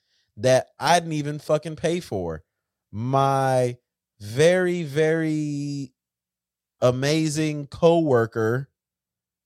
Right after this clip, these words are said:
that I will not name because she's in her own situations. She's an amazing fucking person, and she paid for my fucking flight to come out here 'cause she knew I was genuinely,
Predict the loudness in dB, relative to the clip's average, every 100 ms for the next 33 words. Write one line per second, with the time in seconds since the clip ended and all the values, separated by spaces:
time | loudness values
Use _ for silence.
0 | _ _ _ _ _ _ 2 4 6 4
1 | 4 2 0 -6 _ _ _ _ _ _
2 | _ _ _ _ _ -2 0 0 0 -2
3 | -2 -2 -4 -4 -2 0 0 -2 -8 -16
4 | _ -16 -10 -6 -6 -8 -16 _ -6 -2
5 | -2 -2 -2 -2 -4 -6 -6 -4 -2 -4
6 | -8 -10 -12 -18 _ _ _ _ _ _
7 | _ _ _ _ -4 0 0 0 0 0
8 | -2 -2 -2 -2 0 0 -2 -6 -4 -2
9 | -2 -2 -4 -2 -4 -4 -2 -2 -2 -6
10 | -6 -4 -4 -4 -8 -12 _ _ _ -2
11 | 0 0 2 4 4 0 -6 -4 -4 -2
12 | -4 -4 -4 -6 -8